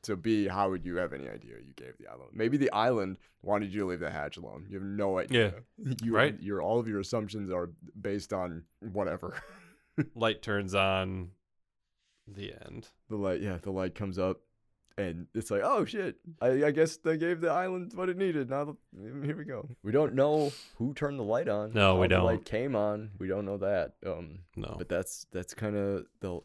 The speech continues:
Speaker 1: but that's the last little bit of Deus Ex Machina.
Speaker 2: Yeah.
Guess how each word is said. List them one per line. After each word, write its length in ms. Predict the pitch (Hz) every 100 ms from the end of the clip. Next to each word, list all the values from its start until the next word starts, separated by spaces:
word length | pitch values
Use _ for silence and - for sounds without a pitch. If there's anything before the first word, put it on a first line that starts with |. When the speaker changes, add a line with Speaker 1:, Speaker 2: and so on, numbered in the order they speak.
| -
Speaker 1:
but 100 | 90
that's 220 | 95 -
the 80 | 127
last 320 | 131 127 113
little 160 | 120 101
bit 260 | 113 123
of 520 | 123 123 117 110 - _ _ _
Deus 320 | - 92 98 104
Ex 200 | 98 98
Machina. 560 | 98 120 90 85 78 -
Speaker 2:
Yeah. 380 | 107 113 147